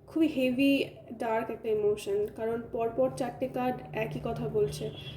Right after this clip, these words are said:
এই সিচুয়েশনটা থেকে বেরোতে গেলে কার্ডস আপনাকে গাইড করছে, অ্যাডভাইস করছে যে এই সময় আপনাকে এম্পারার এনার্জিতে আসতে হবে,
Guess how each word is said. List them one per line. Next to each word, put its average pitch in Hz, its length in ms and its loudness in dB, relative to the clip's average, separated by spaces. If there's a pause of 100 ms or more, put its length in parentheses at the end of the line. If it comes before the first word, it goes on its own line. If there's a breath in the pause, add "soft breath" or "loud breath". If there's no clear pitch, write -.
(380 loud breath)
এই 302 180 4
সিচুয়েশনটা 285 640 0
থেকে 285 380 0 (380)
বেরোতে 254 360 2
গেলে 269 200 4
কার্ডস 240 360 -4
আপনাকে 254 460 0 (640)
গাইড 220 320 2
করছে, 269 380 -2
অ্যাডভাইস 233 480 -2
করছে 262 440 -2
যে 247 200 -4
এই 247 180 -4
সময় 254 400 -4
আপনাকে 240 340 -8
এম্পারার 240 540 -6
এনার্জিতে 233 420 -6
আসতে 226 280 -6
হবে, 240 280 0